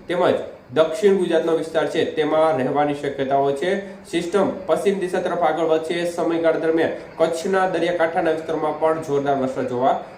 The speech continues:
મળી શકે છે. તો ઉત્તર ગુજરાત, મધ્ય પૂર્વ ગુજરાતના ભાગોને પણ વરસાદનો લાભ મળશે, પરંતુ સૌરાષ્ટ્ર અને દક્ષિણ ગુજરાત કરતાં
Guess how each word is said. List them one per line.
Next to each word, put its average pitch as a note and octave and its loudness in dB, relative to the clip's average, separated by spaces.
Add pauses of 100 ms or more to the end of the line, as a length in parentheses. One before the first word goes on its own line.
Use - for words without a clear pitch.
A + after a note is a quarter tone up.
મળી A2+ -4
શકે B2 -4
છે. - 0 (500)
તો G3 4 (840)
ઉત્તર E3 4
ગુજરાત, G3 4
મધ્ય F#3+ 4
પૂર્વ F#3+ 2
ગુજરાતના F3+ 0
ભાગોને E3 0
પણ E3 2
વરસાદનો D#3+ 0
લાભ D3+ 4
મળશે, F3+ -2
પરંતુ E3 -2
સૌરાષ્ટ્ર F3 2
અને E3 -4
દક્ષિણ D3+ -4
ગુજરાત C3+ -2
કરતાં E3 -2